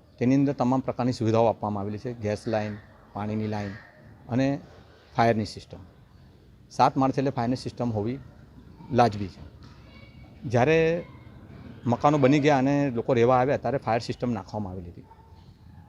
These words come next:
અને આના બનાવનાર છે રાજકમલ બિલ્ડર અંકિતભાઈ. તે ટાઈમે બી ફાયર સિસ્ટમ માટે અમે ધ્યાન દોર્યું હતું કે ભાઈ આ ફાયર સિસ્ટમ પહેલાં જેવી ચાલતી નથી.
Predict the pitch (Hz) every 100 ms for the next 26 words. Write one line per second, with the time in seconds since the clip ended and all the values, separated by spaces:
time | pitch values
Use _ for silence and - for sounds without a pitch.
0 | - - 120 127 135 139 139 127 - -
1 | - - - 127 123 135 135 127 - 120
2 | 120 - 120 110 104 110 117 _ _ _
3 | - 104 101 101 104 - - - - _
4 | - - - - - - - - - -
5 | 156 147 143 147 156 127 127 123 131 139
6 | 139 135 123 117 123 104 104 107 98 120
7 | 95 107 110 113 110 98 104 107 - 113
8 | 127 - - 101 110 104 110 87 85 -
9 | - - 104 104